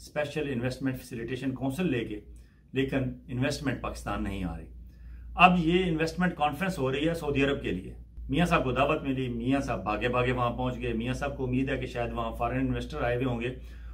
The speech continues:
और वो सऊदी अरब government अपने आप को present कर रही है और बता रही है कि सऊदीया में investment की opportunities क्या हैं।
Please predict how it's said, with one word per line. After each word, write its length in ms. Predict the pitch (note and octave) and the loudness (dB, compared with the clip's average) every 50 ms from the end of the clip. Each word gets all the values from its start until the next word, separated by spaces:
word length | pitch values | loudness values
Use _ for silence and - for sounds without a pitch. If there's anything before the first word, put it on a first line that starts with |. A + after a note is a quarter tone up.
| - - - | -12 -6 -2
और 100 | D#3 D#3+ | 0 2
वो 140 | E3 F#3 F3+ | 4 4 4
सऊदी 400 | - - D3 D3 D3+ D#3 E3+ F#3 | 2 0 0 0 2 6 6 6
अरब 280 | F#3+ G3+ G3 F3 E3 | 8 6 4 4 2
government 460 | D3 D#3+ D3+ D3 D#3 D#3 D#3+ F3 F3 E3+ | 2 2 4 4 2 2 0 0 -2 -2
अपने 320 | E3 E3+ - - G3 A3 A#3 | -6 -8 -4 -2 0 2 6
आप 200 | G#3+ G3 F#3+ F#3+ | 6 6 6 6
को 80 | F#3+ F3+ | 4 -2
present 380 | D#3 D#3 C#3 C3+ C#3 C3+ C3 | -2 -2 0 2 2 2 2
कर 120 | - D3+ B2 | 0 0 0
रही 160 | C3 C3 C3 | 2 0 2
है 60 | C3 | 2
और 100 | C3+ C#3 B2 | 0 0 0
बता 260 | C3 B2+ C3 B2+ C3 | 0 0 2 2 2
रही 120 | C#3 C#3 | 2 2
है 100 | D3 D3 - | 0 0 -2
कि 80 | E3 | -4
सऊदीया 400 | - - C3 C3+ C3+ C#3+ F3+ F3+ E3+ | -4 -2 -2 0 2 4 4 6 6
में 320 | D#3 C#3 C3+ C#3+ - - - - - - - - - - | 4 2 0 0 -2 -10 -14 -16 -18 -18 -16 -12 -6 -2
investment 480 | C3+ C3+ D3+ D#3 D3+ F3+ E3+ C#3+ C3 | 0 0 0 0 2 2 0 0 0
की 80 | - C#3+ | -2 -2
opportunities 540 | - - - - C#3 C3 B2+ B2+ B2 A#2 - | -2 -2 -4 -2 0 0 0 0 -2 -2 -2
क्या 120 | B2 A2+ | -4 -4
हैं। 140 | G#2+ G2 F#2 | -4 -4 -8